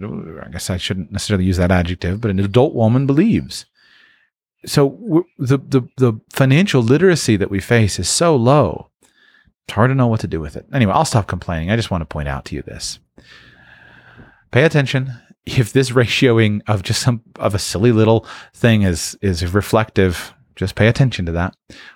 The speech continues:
Watch The Mob with pitchforks. Number two, this is the time.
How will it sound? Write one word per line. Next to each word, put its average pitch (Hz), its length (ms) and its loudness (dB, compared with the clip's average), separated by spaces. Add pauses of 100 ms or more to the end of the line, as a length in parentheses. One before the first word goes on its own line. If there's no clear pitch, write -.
(100)
Watch - 220 0
The 123 60 -4
Mob 101 280 2
with 90 120 -6
pitchforks. - 580 -4 (280)
Number 120 240 2
two, 107 480 0 (500)
this 113 220 2
is 110 120 2
the 101 80 2
time. 85 420 -2